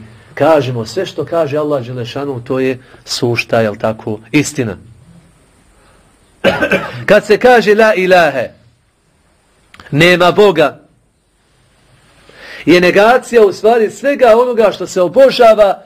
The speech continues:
mimo Allaha subhanahu wa ta'ala. Zatim ova, ova rečenica se, braćo, mora precizno izgovarati. Znači, la ilahe nema nijednog teštida.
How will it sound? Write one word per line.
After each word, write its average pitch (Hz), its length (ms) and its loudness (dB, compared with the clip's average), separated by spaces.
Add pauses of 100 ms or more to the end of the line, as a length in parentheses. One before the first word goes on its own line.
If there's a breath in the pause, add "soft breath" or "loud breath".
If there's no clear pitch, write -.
(100)
mimo 190 280 -4
Allaha 160 520 2
subhanahu 151 560 -8
wa 131 180 -10
ta'ala. 113 460 -6 (2750 loud breath)
Zatim 208 380 0
ova, 233 280 4
ova 240 200 2
rečenica 220 440 -4
se, 190 120 -2
braćo, 214 320 0
mora 214 320 0
precizno 220 560 -4
izgovarati. 147 680 -2 (2000 soft breath)
Znači, 175 400 0
la 208 260 2
ilahe 208 600 2 (720)
nema 190 600 0 (180)
nijednog 175 500 -2
teštida. 139 500 -4